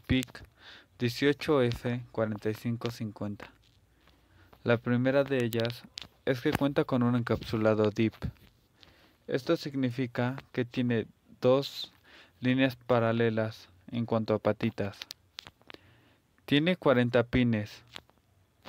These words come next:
treinta y cuatro de entrada y salida y trece pines analógicos. Cuenta con un e-,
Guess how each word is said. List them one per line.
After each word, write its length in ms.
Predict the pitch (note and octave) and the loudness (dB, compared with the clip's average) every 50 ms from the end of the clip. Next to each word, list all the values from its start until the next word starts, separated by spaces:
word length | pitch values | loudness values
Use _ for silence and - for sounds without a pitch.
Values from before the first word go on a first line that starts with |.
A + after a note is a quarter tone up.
| - _ | -18 _
treinta 400 | - - A#2 A#2+ A#2 A#2 - A#2+ | -2 0 2 2 0 2 4 4
y 80 | A2+ A2 | 4 4
cuatro 420 | _ - B2+ C3 B2+ - C#3 C#3 | _ 4 4 4 4 2 0 2
de 100 | B2+ A#2+ | 2 0
entrada 400 | A2+ - - - A2+ A2+ A2+ B2 | -2 -2 0 2 2 4 4 2
y 40 | A#2 | 0
salida 640 | - - A#2+ A2+ A2 A#2 A#2 A2+ A#2+ B2 B2+ C3+ C#3 - _ _ _ _ _ | 0 -2 -2 0 2 0 0 0 0 -2 -2 -2 -6 -8 _ _ _ _ _
y 140 | B2 B2 | -2 -2
trece 560 | A#2 - C3 B2 B2+ B2+ A#2+ - D3+ D#3 - - - _ _ | 2 2 2 2 2 0 0 -2 -2 -2 -2 -4 -12 _ _
pines 340 | C3+ C3 B2+ B2+ B2+ A#2+ - | -2 0 0 0 -2 0 0
analógicos. 720 | A#2+ A2 G#2+ G#2+ G#2 A2 A2 G#2 - - G#2 - - - - - - _ _ _ _ - - _ _ _ _ _ _ - _ _ _ _ _ _ _ _ _ _ _ _ _ _ _ _ _ _ _ | 0 2 2 2 4 2 0 0 -2 -12 -12 -12 -14 -16 -18 -20 -20 _ _ _ _ -12 -12 _ _ _ _ _ _ -20 _ _ _ _ _ _ _ _ _ _ _ _ _ _ _ _ _ _ _
Cuenta 300 | - C3+ C#3 D3 - E3 | 2 2 2 4 4 2
con 220 | D3+ - C#3 B2+ B2+ | 4 4 2 2 2
un 160 | B2+ C3 C3+ | 2 2 0
e-, 160 | B2+ C#3 | -2 -2